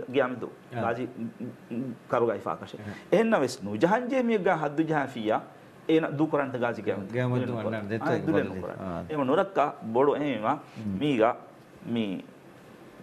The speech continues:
Speaker 1: මේ සීනේග හුකුමේ
Speaker 2: ආ.
Speaker 1: ඒකෂේ.
Speaker 2: ඔව්, ඒ
Speaker 1: නාන්න.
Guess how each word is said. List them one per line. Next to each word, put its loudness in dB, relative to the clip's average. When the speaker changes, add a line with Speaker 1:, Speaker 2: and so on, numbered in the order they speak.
Speaker 1:
මේ -2
සීනේග 2
හුකුමේ -2
Speaker 2:
ආ. -10
Speaker 1:
ඒකෂේ. -6
Speaker 2:
ඔව්, -2
ඒ 0
Speaker 1:
නාන්න. 2